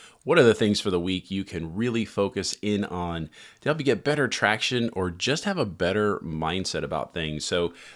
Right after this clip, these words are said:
past couple weeks, I've talked about that. This week, I'm gonna give you two examples of some things that I have been doing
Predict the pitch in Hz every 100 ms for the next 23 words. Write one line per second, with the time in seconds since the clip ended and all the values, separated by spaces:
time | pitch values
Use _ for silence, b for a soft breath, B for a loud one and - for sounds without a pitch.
0 | - 135 143 - 139 113 123 101 - 135
1 | 190 120 87 76 80 78 78 - - 101
2 | 131 151 147 117 107 95 95 95 87 -
3 | 127 107 104 101 101 90 87 90 80 98
4 | 90 85 - 90 101 101 80 82 78 80
5 | 80 78